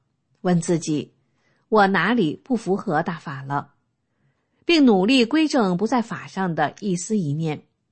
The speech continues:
当把自己融于法中，法理清晰了，负面思维冒出来时，就会及时知道那不是自己。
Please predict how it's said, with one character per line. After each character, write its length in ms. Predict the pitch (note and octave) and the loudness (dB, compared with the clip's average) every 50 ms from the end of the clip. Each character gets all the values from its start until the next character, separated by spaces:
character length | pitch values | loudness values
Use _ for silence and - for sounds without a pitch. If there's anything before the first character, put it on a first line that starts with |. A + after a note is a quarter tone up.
| _ _ _ _ _ _ _ _ _ _ _ _ _ _ _ _ _ _ | _ _ _ _ _ _ _ _ _ _ _ _ _ _ _ _ _ _
当 180 | - A#3 A#3 A3 | 2 4 4 4
把 160 | A3 E3+ D#3+ | 4 2 0
自 240 | - - A3 G3 F3+ | 2 2 4 4 4
己 300 | F3 - F#3 E3+ E3 E3+ | 2 2 0 2 4 4
融 260 | F3+ F3+ F3 F#3+ A3 | 4 4 4 2 2
于 120 | A3 A#3 B3 | 2 0 0
法 300 | - - C#3 A#2+ B2+ C3+ | -2 -4 -10 -10 -10 -8
中， 380 | - F3+ E3+ F3+ F3+ - _ _ _ _ _ _ _ | -4 -2 -2 -2 -2 -4 _ _ _ _ _ _ _
法 260 | _ - A#3 A3+ C4 | _ 2 4 4 4
理 180 | D4+ C#4 G#3 F3+ | 4 2 -2 -2
清 260 | F3+ - - D4 C#4+ | -4 -4 -4 -4 -4
晰 240 | C4 - - C4+ C4+ | -4 -2 -2 -2 0
了， 280 | A#3+ F3 C#3 C3 - _ _ _ _ _ _ _ _ _ _ | 0 0 -2 -2 -6 _ _ _ _ _ _ _ _ _ _
负 220 | _ - - B3+ A3+ | _ 0 2 4 6
面 220 | A#3 G#3 F#3+ F3+ | 6 4 4 2
思 200 | F3 - G#3+ G#3+ | 0 2 0 2
维 280 | G3 F3+ D#3+ E3 F3 F#3 | 2 2 2 2 0 0
冒 160 | G3+ G3 F#3 | 0 0 0
出 120 | E3+ - F3 | -2 -4 -6
来 220 | D#3+ C#3 C#3+ D3+ | -6 -6 -6 -8
时， 460 | E3 - - D#3 D3+ D3+ - - _ _ _ _ _ - | -8 -10 -8 -4 -4 -4 -4 -6 _ _ _ _ _ -4
就 140 | - F4 | 0 0
会 180 | D4 D4+ B3 G3+ | 4 4 4 4
及 220 | F3 - G#3 C4 | 4 2 -2 -2
时 200 | D4 - - G#3 | -2 0 0 -2
知 240 | F3 - A3+ A3+ A3 | -2 -2 -2 -2 -2
道 260 | G#3 F3 C#3+ - - - | 0 -2 -4 -4 -6 -8
那 220 | - G#3 F3+ E3+ D#3 | -4 -2 -2 -2 -2
不 200 | - E3 D#3+ F#3+ | -4 -4 -6 -6
是 180 | - - G#3+ | -4 -4 -6
自 240 | E3+ - - D#3+ D3 | -6 -6 -8 -8 -8
己。 300 | C#3 - C#3+ B2+ - _ | -8 -8 -10 -10 -10 _